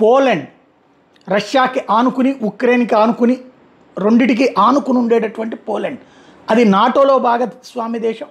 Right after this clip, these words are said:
ఒకప్పుడు రష్యాలో పార్ట్ యూఎస్ఎస్ఆర్గా ఉన్నప్పుడు అది విడిపోయి ఉంది, నాటోలో చేరి ఉన్నది. ఆ దేశం మీదకి ఈవేళ attack జరిగింది. ఈ యుద్ధ విమానాలు అటు పక్కన తమ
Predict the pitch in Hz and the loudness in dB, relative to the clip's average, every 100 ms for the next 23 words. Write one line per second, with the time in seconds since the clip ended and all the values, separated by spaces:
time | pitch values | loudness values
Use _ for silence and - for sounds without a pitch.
0 | _ 220 226 247 - 277 285 - - - | _ -6 -2 -2 0 -2 -2 -10 -20 -14
1 | - 214 208 277 262 254 254 247 240 294 | -4 -2 0 0 2 2 0 -2 -2 -6
2 | 226 233 247 254 233 240 214 220 226 226 | -2 0 0 -2 -8 -6 -6 -6 -6 -8
3 | 269 - - _ - - - 247 214 247 | -8 -10 -12 _ -20 -20 -4 0 2 2
4 | 240 262 254 254 - 214 220 269 285 269 | 2 2 2 0 -4 -2 -2 0 2 2
5 | 262 240 240 247 240 240 277 - _ _ | 0 0 0 0 -4 -4 -6 -10 _ _
6 | _ _ _ - 220 262 254 285 294 294 | _ _ _ -2 0 2 4 2 0 -2
7 | 262 254 247 240 311 - 233 226 240 240 | -2 -4 -4 -8 -12 -10 -6 -2 -2 -4
8 | 220 226 226 226 196 151 139 - _ _ | -4 -2 -4 -2 -4 -4 -10 -16 _ _
9 | _ _ _ - _ - - 208 214 185 | _ _ _ -20 _ -12 0 2 2 2
10 | 277 214 233 254 262 254 254 262 269 - | 0 2 2 2 2 2 2 0 -4 -16
11 | _ _ _ _ - 214 190 240 269 233 | _ _ _ _ -6 -4 -4 -4 -4 -4
12 | - 226 226 | -2 0 0